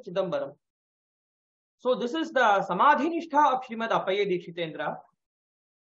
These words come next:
So this is, uh, this is, this was the, so this is an appreciation of Dikshitendra as a Shiva Bhakta. So in his Shivarchana Chandrika, so Dikshitendra gives many different, uh, so there are thirty-eight chapters,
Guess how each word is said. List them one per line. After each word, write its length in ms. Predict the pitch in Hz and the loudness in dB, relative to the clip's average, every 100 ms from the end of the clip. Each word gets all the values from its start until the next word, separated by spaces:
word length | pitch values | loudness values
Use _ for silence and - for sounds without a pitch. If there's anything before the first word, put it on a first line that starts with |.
| _ _ _ _ _ | _ _ _ _ _
So 220 | 285 277 | 2 2
this 140 | 254 294 | 2 -4
is, 140 | 247 | -2
uh, 340 | 240 220 208 185 | 4 4 4 2
this 140 | 226 | -4
is, 100 | 285 | -6
this 160 | 196 233 | -10 -2
was 220 | 294 285 | 2 2
the, 600 | 247 220 196 185 175 170 170 | 2 2 4 4 2 0 -4
so 80 | |
this 180 | 208 233 | -8 -8
is 120 | 302 | -4
an 100 | 294 | -2
appreciation 560 | 240 - 311 330 339 302 | 0 -2 -4 -4 -4 -2
of 180 | 294 170 | -4 -6
Dikshitendra 600 | 240 311 311 294 277 285 | -10 -8 -6 -2 0 2
as 220 | 233 226 | 2 0
a 560 | 233 208 185 170 165 160 160 _ | 0 0 2 2 0 -4 -8 _
Shiva 280 | - 254 294 | -10 0 2
Bhakta. 360 | 214 190 - 160 - _ _ _ _ _ _ _ _ | 2 -4 -6 -14 -16 _ _ _ _ _ _ _ _
So 180 | 311 | 0
in 120 | 311 285 | 0 0
his 340 | 226 247 - | -6 -8 -8
Shivarchana 560 | 240 254 339 - 359 359 | -2 2 4 2 0 0
Chandrika, 600 | 311 240 277 277 262 285 | -4 -6 0 2 4 2
so 160 | 294 247 | -2 -6
Dikshitendra 760 | 277 302 359 349 330 320 302 240 | -8 -6 -4 -2 0 2 0 -2
gives 220 | 285 - | -8 -10
many 300 | 220 262 320 | -6 -4 -4
different, 500 | 330 - 285 277 - | -6 -4 -2 -2 2
uh, 240 | 220 202 190 | 2 2 2
so 140 | 262 | 0
there 140 | 254 | 0
are 160 | 226 - | 0 2
thirty-eight 460 | 247 311 330 330 - | 2 2 0 -4 -2
chapters, 540 | 185 - 349 339 226 | 0 2 0 -4 -6